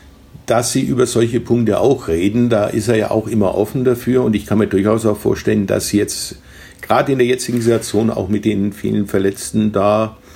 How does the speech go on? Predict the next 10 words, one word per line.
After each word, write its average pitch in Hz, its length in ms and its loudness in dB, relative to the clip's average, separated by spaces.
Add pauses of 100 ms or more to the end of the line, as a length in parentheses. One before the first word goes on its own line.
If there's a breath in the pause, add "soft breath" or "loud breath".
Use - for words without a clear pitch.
(720 loud breath)
durchaus, 117 840 0 (280)
ja, 107 360 -2 (200)
back 98 240 -2
to 120 140 2
the 101 80 0
roots, 104 400 0
back 104 260 -6
to - 80 -2
basics, 98 800 -4
äh, 110 460 2